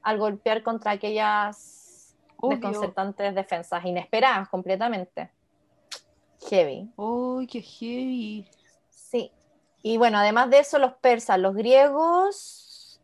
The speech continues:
Speaker 1: y los, y los macedonios utilizaron perros durante sus batallas. Y también se utilizaron para la conquista de Am-, los españoles para la conquista de América.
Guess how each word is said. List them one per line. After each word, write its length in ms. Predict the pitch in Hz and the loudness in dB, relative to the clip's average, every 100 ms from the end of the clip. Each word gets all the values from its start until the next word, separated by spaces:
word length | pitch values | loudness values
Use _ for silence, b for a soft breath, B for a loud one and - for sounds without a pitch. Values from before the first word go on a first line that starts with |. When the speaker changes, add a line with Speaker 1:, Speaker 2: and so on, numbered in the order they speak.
| - | -8
Speaker 1:
y 560 | 262 269 277 277 285 269 | -6 -4 -4 -4 -6 -4
los, 520 | 254 262 277 277 _ _ | -2 0 -2 -4 _ _
y 120 | 233 233 | -2 -2
los 180 | 226 220 | -2 -4
macedonios 800 | 220 220 202 240 285 330 392 - | -6 -4 -4 -2 -2 -4 -6 -8
utilizaron 680 | 240 233 226 226 233 247 247 | -8 -6 -6 -4 -4 -4 -4
perros 300 | 233 233 247 | -4 -2 0
durante 320 | 247 233 233 202 | -2 -2 -6 -10
sus 160 | 208 | -6
batallas. 680 | 190 196 226 247 349 480 _ _ _ _ _ _ _ _ _ _ | -2 0 0 -2 -6 -10 _ _ _ _ _ _ _ _ _ _
Y 200 | - 269 | -6 -2
también 320 | 294 294 269 269 | 0 0 0 -2
se 80 | |
utilizaron 640 | 277 262 240 262 240 247 247 | -2 -2 -2 0 0 0 0
para 260 | 233 240 233 | 0 2 0
la 140 | 233 | -2
conquista 680 | 214 208 220 214 - 214 208 | -4 -8 -8 -10 -4 -2 -2
de 80 | 202 | -4
Am-, 140 | 190 | -6
los 120 | 202 202 | -6 -6
españoles 380 | 196 190 180 202 | -6 -10 -10 -10
para 180 | 190 180 | -10 -10
la 60 | |
conquista 360 | 180 - 180 - | -14 -18 -16 -14
de 40 | |
América. 400 | - - - - | -12 -14 -20 -20